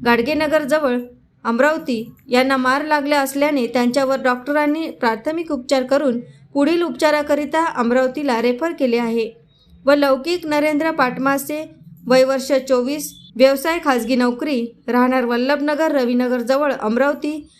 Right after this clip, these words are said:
आणि मंगेश सारंग पांडे, वय वर्ष पंचवीस,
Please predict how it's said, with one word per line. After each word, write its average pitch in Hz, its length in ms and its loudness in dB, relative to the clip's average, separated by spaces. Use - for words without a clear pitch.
आणि 262 160 2
मंगेश 269 420 0
सारंग 269 360 0
पांडे, 262 500 0
वय 247 200 0
वर्ष 262 300 0
पंचवीस, 247 640 -2